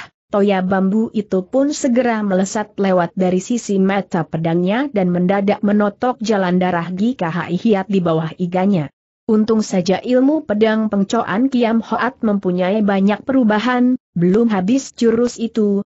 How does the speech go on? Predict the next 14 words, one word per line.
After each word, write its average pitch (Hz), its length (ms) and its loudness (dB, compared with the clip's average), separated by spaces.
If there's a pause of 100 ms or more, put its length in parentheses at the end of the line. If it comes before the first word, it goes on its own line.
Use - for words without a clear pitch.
mendadak 214 640 2
ia 202 160 2
melancarkan 196 800 0
sebuah 208 480 0
tusukan 202 480 -2
lagi 175 400 0
dari 226 240 0
suatu 208 480 -4
sudut 240 320 0
yang 175 160 -2
sama 156 320 -4
sekali 180 480 -2
tak - 320 -6
terduga 254 560 0